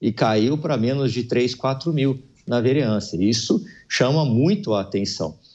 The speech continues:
Chama muito a atenção pelo aspecto de que o povo, ele fica observando esse tipo de atitude. Se você está de um lado, seja direita ou esquerda,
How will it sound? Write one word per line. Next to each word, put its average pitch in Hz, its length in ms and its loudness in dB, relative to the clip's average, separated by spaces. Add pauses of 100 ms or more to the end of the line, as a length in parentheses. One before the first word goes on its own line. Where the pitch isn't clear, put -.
(140)
Chama 120 200 2
muito 139 220 2
a 143 40 4
atenção 143 420 0
pelo 185 200 2
aspecto 156 420 -2
de 131 100 -6
que - 120 0
o 180 40 2
povo, 147 460 2
ele 147 80 2
fica 175 280 -4
observando 214 600 0
esse - 220 -2
tipo 120 180 -6
de 110 80 2
atitude. - 800 -6
Se - 160 0
você 120 360 2
está 143 440 0
de 104 160 -4
um 123 120 -2
lado, 104 320 -2
seja 104 320 -2
direita 101 480 0
ou 90 40 0
esquerda, 156 460 0